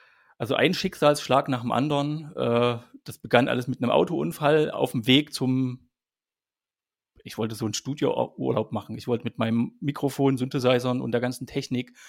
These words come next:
ähm, in Polen in eine Waldhütte fahren und dort in Ruhe fürs Studio vorproduzieren. Und da ist beim Unfall halt alles kaputt gegangen, äh,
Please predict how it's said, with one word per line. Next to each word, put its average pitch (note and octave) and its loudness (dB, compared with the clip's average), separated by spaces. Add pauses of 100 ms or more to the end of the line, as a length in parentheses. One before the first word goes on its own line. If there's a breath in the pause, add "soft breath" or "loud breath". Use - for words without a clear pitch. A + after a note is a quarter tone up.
(680 loud breath)
ähm, A2+ 4
in G#2+ -6
Polen C3+ 2
in B2+ 2
eine A2 0
Waldhütte D3+ 4
fahren E3 2
und C3 -2
dort C3+ -4 (220)
in - -10
Ruhe C3+ 4
fürs - -6
Studio B2 -4
vorproduzieren. A#2+ -6 (520 loud breath)
Und A2+ 0
da A2+ 6
ist A2 -4
beim - 0
Unfall B2+ 4
halt A#2 0
alles - -6
kaputt A#2 -6
gegangen, A#2 -2
äh, G#2+ 0